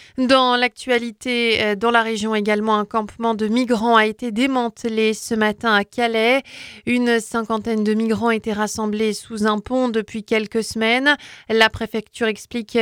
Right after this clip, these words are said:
que cela occasionnait des problèmes de sécurité en raison de la proximité de cours d'eau, euh, problèmes de salubrité et de tranquillité pour les riverains aussi. Ce matin donc,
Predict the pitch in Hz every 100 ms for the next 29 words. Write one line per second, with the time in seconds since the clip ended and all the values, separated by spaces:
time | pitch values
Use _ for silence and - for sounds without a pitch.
0 | 214 226 214 - 220 208 202 226 233 214
1 | 220 233 226 226 - 220 226 226 220 208
2 | 233 - 247 247 - 262 240 220 208 226
3 | 214 202 - 254 247 - 247 233 220 240
4 | 208 208 262 233 220 226 254 302 302 226
5 | 214 208 202 - 233 220 220 208 202 -
6 | 226 220 214 214 - 247 269 - 214 208
7 | 254 - 294 285 285 254 247 - 226 -
8 | 226 208 202 208 190 202 190 - 208 220
9 | 247 - - - - - - - 254 233
10 | 220 226 226 214 226 220